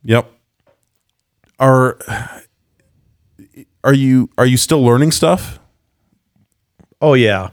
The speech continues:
Speaker 1: Yeah. Yeah.
Speaker 2: Yeah. Um, I have a story that I'll probably put in the book. Uh, we're writing a book about, uh, this search
Speaker 1: Mm-hmm.
Speaker 2: that we went on.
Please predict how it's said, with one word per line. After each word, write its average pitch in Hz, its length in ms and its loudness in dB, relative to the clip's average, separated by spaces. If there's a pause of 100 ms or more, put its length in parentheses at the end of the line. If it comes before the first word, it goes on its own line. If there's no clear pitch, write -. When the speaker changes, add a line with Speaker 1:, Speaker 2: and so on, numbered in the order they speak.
Speaker 1:
Yeah. 120 300 0 (720)
Yeah. 104 240 0 (100)
Speaker 2:
Yeah. 110 300 -2 (380)
Um, 175 360 0
I 165 100 0
have 220 180 2
a 220 80 0
story 160 360 2
that 139 100 2
I'll 120 80 0
probably 135 340 0
put - 200 0
in 123 60 -2
the 117 60 2
book. 110 380 -2 (400)
Uh, 117 400 0
we're 160 160 4
writing 147 360 4
a 135 40 2
book 120 300 -2
about, 113 580 -2 (500)
uh, 117 280 0
this 120 180 0
search - 500 -2
Speaker 1:
Mm-hmm. 110 260 2
Speaker 2:
that 131 200 -2
we 127 140 2
went 113 200 2
on. 113 320 0